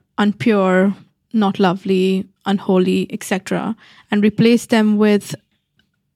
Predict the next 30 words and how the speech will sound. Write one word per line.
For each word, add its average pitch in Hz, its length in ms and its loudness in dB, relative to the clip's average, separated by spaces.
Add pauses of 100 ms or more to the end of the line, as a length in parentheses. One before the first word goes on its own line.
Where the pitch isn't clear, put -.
(160)
the 226 120 0
Word 220 200 2
of 202 160 0
God, 151 300 -4
thoughts - 380 -2
of 190 140 -4
God. - 340 -6 (840)
Then 226 340 2
do 233 100 0
you 240 60 2
think 403 420 -2
we 247 240 4
run 226 200 4
the 233 120 4
risk 214 380 0
of 214 280 2
repressing 233 680 0
when 226 200 4
we 233 100 4
dismiss 240 520 2
such - 300 -4
thoughts? - 480 -8
And 220 340 4
you 226 80 4
know 240 120 4
what 233 200 2
happens 214 480 0
when 208 160 2
we 202 120 2
repress 220 640 -2